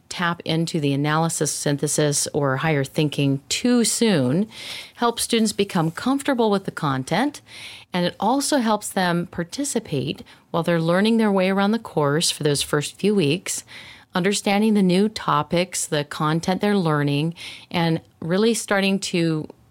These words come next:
build confidence in the way they engage in the discussion. Even though a question might be a lower level question for your forums, you would still want them to be open-ended questions.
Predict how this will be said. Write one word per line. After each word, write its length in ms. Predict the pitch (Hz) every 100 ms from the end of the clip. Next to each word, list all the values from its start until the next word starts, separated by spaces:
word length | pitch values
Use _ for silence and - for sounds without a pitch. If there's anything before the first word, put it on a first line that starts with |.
| - -
build 280 | 180 185
confidence 800 | - - 247 294 156 131 139 -
in 260 | - 165 165
the 80 | 160
way 160 | 147
they 180 | 151 156
engage 380 | 156 143 139 147
in 60 |
the 80 | 143
discussion. 580 | 156 - 220 214 - - _ _ _ - - - - - _ _ _ _ 202
Even 360 | 233 302 302
though 320 | 202 175 170 -
a 80 |
question 340 | 165 180 165 180
might 140 | 156
be 100 | 160
a 80 | 151
lower 360 | 147 147 156 170
level 260 | 160 151
question 560 | 147 139 135 - 190 202
for 140 | 185
your 140 | 151 143
forums, 640 | - 160 185 240 269 - - - - -
you 140 | - 202
would 160 | 208
still 480 | - - 285 311 330
want 320 | 208 180 -
them 180 | 185 180
to 80 | 165
be 220 | 151 147 -
open-ended 840 | 160 165 175 175 170 151 147 147
questions. 720 | - 151 139 - 120 - -